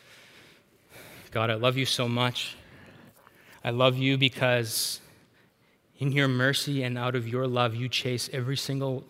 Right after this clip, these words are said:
one of us down because you want to reveal yourself to us. And you want to make known t-, to us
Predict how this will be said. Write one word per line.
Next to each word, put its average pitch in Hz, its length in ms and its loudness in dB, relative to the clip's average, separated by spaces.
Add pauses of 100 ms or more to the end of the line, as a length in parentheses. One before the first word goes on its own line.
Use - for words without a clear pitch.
(140)
one 120 180 -2
of 117 80 -2
us 120 220 0
down 110 500 -6 (420)
because 120 320 -4
you 127 120 -4
want 127 260 -2
to 123 100 -6
reveal 113 400 -4
yourself 123 540 -4
to 113 260 -8
us. - 380 -6 (1300)
And 123 80 -6
you 127 100 -2
want 131 160 2
to 127 60 2
make 127 320 0
known 131 520 2
t-, - 100 -12 (340)
to 160 380 -2
us 120 480 -4